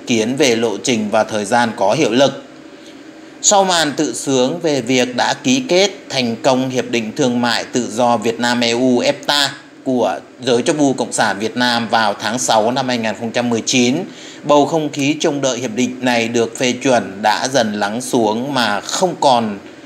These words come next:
hớn hở đắc chí như trước đó. Ngay cả sự hiện diện của Bernd Lech, Chủ tịch Ủy ban Thương mại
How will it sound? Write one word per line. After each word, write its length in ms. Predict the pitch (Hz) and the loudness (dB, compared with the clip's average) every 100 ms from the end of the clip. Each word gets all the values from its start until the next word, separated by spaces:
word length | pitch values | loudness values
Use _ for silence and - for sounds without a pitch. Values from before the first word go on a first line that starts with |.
| - - | -20 -2
hớn 260 | 131 147 | 2 2
hở 360 | 185 180 127 95 - | 2 4 4 2 -2
đắc 120 | 147 - - | -6 -4 -4
chí 320 | 123 113 127 | 0 0 0
như 140 | 160 123 | 0 0
trước 220 | 143 139 | 0 2
đó. 360 | 120 104 117 - - - - - - - - | 4 6 6 2 -4 -20 -20 -20 -20 -18 -2
Ngay 120 | 196 | 0
cả 300 | 196 165 117 | 2 2 2
sự 180 | - 143 | 0 -2
hiện 220 | 143 127 | -2 -4
diện 400 | 123 139 123 113 110 | -2 0 0 -2 -4
của 360 | 127 117 101 87 131 | 0 2 2 2 2
Bernd 260 | 139 135 | 2 4
Lech, 200 | 151 185 - - - - - | 2 2 0 -12 -20 -12 -2
Chủ 120 | 120 | 0
tịch 160 | 127 - - | 0 -2 -4
Ủy 160 | 123 107 | -4 -2
ban 360 | 131 127 127 | 0 0 0
Thương 280 | 143 135 123 | 0 0 2
mại 300 | 127 120 98 | 2 2 0